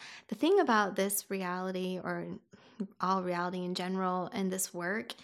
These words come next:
there's never really one right way, right? So it's really independent on the situation. So, yeah. Um,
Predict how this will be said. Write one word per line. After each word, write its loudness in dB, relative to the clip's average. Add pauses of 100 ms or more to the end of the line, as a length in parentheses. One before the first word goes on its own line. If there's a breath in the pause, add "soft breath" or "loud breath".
(360 loud breath)
there's -2
never 2
really 4
one -2
right -6
way, -8
right? -4
So -4
it's -4
really 2
independent 2
on -2
the -8
situation. -6 (600 loud breath)
So, -4
yeah. 0 (480 loud breath)
Um, 2